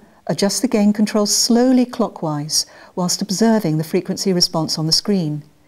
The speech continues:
Increase the gain control until the curves match as closely as possible. Press start-stop to freeze the curve.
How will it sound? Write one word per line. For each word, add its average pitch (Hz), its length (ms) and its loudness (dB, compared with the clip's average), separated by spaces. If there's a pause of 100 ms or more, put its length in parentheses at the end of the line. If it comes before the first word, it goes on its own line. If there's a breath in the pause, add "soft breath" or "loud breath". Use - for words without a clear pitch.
(300 loud breath)
Increase 269 600 2
the - 100 -2
gain 165 240 2
control 185 420 0
until 208 200 2
the 196 60 -4
curves 220 320 0
match 226 360 2 (200 loud breath)
as - 120 -4
closely 240 400 2
as 208 100 0
possible. 156 520 -4 (1080 soft breath)
Press 160 160 0
start-stop - 760 0
to 214 100 -8
freeze 202 480 2
the 160 80 -2
curve. 143 520 -6